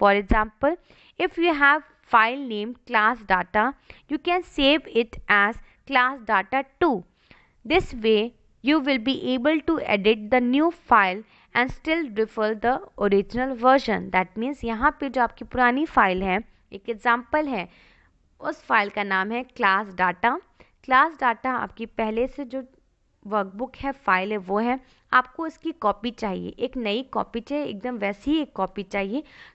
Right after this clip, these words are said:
So आप सेव करोगे उसे क्लास डाटा टू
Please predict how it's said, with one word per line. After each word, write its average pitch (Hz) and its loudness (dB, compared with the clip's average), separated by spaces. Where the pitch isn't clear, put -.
So 349 2
आप 262 6
सेव 220 -2
करोगे 202 0
उसे 196 0
क्लास 240 0
डाटा 202 0
टू 330 2